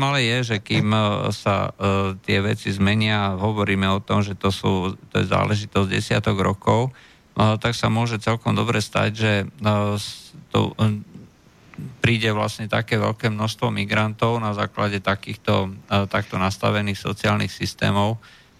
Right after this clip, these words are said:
že, eh, sa, eh, nakoniec nebudeme vo-, vôbec, eh, baviť o tom, že či má byť slobodná spoločnosť alebo nie, ale jednoducho len o tom, že či, eh, tu vôbec nejaká, e, civilizovaná spoločnosť bude.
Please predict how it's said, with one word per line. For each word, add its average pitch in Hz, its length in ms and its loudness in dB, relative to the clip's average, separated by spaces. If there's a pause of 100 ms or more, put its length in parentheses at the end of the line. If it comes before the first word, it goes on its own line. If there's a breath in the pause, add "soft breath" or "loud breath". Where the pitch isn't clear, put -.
že, 101 400 2
eh, 101 480 0
sa, 98 580 -2
eh, 98 540 0
nakoniec 98 480 -2
nebudeme 98 480 0
vo-, 90 240 -8
vôbec, 101 400 0
eh, 101 320 0
baviť 95 560 0
o 98 80 -4
tom, 104 320 0
že 98 80 -8
či - 160 -16
má 90 160 0
byť 90 160 -4
slobodná 95 480 0
spoločnosť 98 640 -2
alebo 92 320 0
nie, 95 240 2
ale 92 320 0
jednoducho 92 400 -6
len 92 160 2
o 92 80 0
tom, 95 240 0
že 92 160 -4
či, 90 320 -4
eh, - 1400 -2 (100)
tu 101 160 4
vôbec 92 340 0
nejaká, 92 380 0
e, - 20 -8 (300)
civilizovaná 92 640 0
spoločnosť 90 560 -4
bude. 90 320 -4